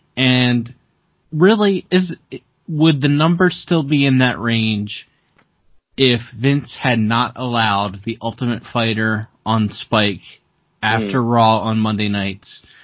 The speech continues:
Speaker 1: which created millions of new U F C fans, <laughs>
Speaker 2: Yeah.
Speaker 1: and which kinda stole a potential wrestling boom from the Cena era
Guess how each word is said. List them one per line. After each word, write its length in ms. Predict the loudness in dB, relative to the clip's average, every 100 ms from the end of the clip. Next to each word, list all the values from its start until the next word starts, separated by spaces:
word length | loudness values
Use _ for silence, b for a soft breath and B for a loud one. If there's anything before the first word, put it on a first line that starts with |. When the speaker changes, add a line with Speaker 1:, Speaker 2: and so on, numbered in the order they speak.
| b
Speaker 1:
which 380 | -2 -2 -4 -10 _ -18
created 760 | -2 2 4 4 4 2 -2 -8 _ _ _ _ _ _ _
millions 560 | -2 2 4 4 2 2
of 60 | 0
new 140 | 2
U 320 | 2 2 2
F 80 | 0
C 240 | 0 -2
fans, 600 | 0 -4 -6 -6 -8 -12 2
<laughs> 1200 | 2 2 0 0 0 -4 -4 -8 -10 -18 -18 -12
Speaker 2:
Yeah. 280 | 0 2 2
Speaker 1:
and 160 | -2 -8 -4
which 280 | -4 -4 -6
kinda 300 | -2 -2 -2
stole 840 | -6 -12 -6 -4 -2 -2 -2 -2 -6 _ _ _ -10
a 60 |
potential 600 | -8 -6 -2 -2 -2 -2
wrestling 520 | 0 0 -2 -2 0
boom 600 | 0 2 4 4 2 0 -4 _ -4
from 260 | 0 2 2
the 80 | 0
Cena 420 | -2 0 0 0
era 680 | -2 0 2 2 2 0